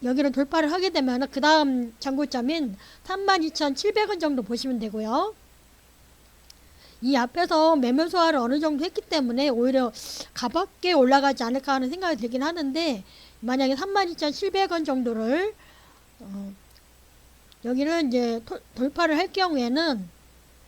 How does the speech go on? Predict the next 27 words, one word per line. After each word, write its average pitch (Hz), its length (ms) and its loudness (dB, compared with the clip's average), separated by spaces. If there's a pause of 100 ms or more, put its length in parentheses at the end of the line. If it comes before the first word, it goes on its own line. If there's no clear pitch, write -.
(140)
여기서 262 440 0
이제 247 140 -2
그 269 140 -4
다음에는 311 680 2
이제 240 140 -2
삼만, 349 320 -4 (1160)
삼만 392 300 0
칠천 440 300 2
원, 403 520 -4
삼만 392 300 0
칠천 415 300 -2
원 427 100 -2
정도 320 220 -4
보시면 269 400 -2
되는데, 240 640 0 (320)
아무래도 277 360 2
여기가 269 540 2
또 269 100 0
매물이 277 380 0
많아서 247 720 0
이렇게 220 260 -10 (360)
여기도 269 380 -2
이제 233 320 -2 (140)
올랐다가 285 680 2
또 302 160 -4
매물 277 340 0
소화 294 200 2